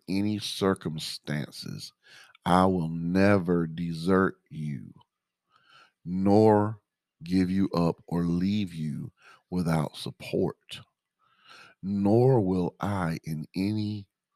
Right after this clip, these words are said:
degree leave you helpless." He says, "Nor will I forsake or let you down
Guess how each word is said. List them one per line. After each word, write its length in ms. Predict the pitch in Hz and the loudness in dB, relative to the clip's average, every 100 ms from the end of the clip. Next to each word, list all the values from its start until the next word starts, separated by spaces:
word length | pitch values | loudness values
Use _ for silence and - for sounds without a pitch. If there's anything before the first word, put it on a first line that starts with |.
| _ _ _ _ _ _ _ _ _ _ _ _ _ _ _ - | _ _ _ _ _ _ _ _ _ _ _ _ _ _ _ -4
degree 840 | 95 80 90 92 104 92 78 - _ _ _ - | -4 -4 -2 0 0 -2 -6 -14 _ _ _ -8
leave 340 | 85 90 87 | -2 -2 -2
you 140 | 85 82 | -4 -4
helpless." 580 | 78 73 - - - _ _ _ _ _ _ - _ _ | -6 -6 -14 -18 -20 _ _ _ _ _ _ -20 _ _
He 120 | - | -10
says, 200 | 85 82 | -8 -6
"Nor 320 | 87 92 95 90 | -2 2 2 4
will 180 | 90 - | 2 2
I 160 | 87 | 0
forsake 800 | 90 - 85 - 98 131 - - _ _ _ _ _ _ | 0 -4 -8 -6 0 0 0 -10 _ _ _ _ _ _
or 140 | - 85 | -6 0
let 240 | 85 - | 0 -2
you 160 | 78 85 | -8 -10
down 600 | 82 82 90 90 92 | -4 -2 -2 -4 -6